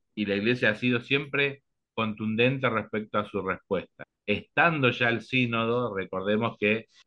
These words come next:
la, el, en los primeros días de enero, la iglesia de Roma,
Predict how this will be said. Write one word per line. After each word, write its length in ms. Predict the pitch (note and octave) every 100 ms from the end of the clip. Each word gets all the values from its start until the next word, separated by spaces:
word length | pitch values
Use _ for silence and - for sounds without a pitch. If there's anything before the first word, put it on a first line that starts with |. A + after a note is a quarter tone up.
| -
la, 280 | - F#2 F#2
el, 840 | F#2+ F#2+ - _ _ - G2+ F#2 -
en 220 | G2+ G2
los 160 | G2+ F#2+
primeros 440 | G#2 G#2 B2 A#2+
días 240 | A2+ A2+ A2
de 180 | A2
enero, 440 | A2 A#2 C#3+ C#3+ C#3
la 180 | A2 F#2+
iglesia 460 | F#2 G#2 G#2+ A2
de 100 | G#2
Roma, 500 | G#2+ A#2 B2+ C3 C3